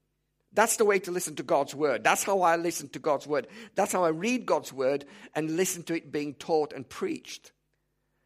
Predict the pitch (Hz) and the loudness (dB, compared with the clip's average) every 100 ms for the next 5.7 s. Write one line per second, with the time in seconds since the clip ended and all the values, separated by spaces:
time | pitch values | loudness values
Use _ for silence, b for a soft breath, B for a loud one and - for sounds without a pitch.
0 | _ _ - 160 - 185 196 196 175 175 | _ _ 2 2 4 4 6 4 2 0
1 | - 151 147 165 156 - 147 151 147 139 | -2 -6 -2 0 2 0 0 0 0 -4
2 | - 180 190 185 - 165 147 143 - 160 | -2 0 0 0 -2 0 0 -4 -6 -6
3 | 120 208 208 - 127 127 175 170 151 - | 0 0 0 -6 -10 -4 0 0 -2 -8
4 | 147 196 202 202 - 190 180 160 165 147 | -2 0 2 0 -4 -6 -6 -2 -2 -2
5 | 143 151 147 131 127 127 | -4 -6 -8 -8 -10 -10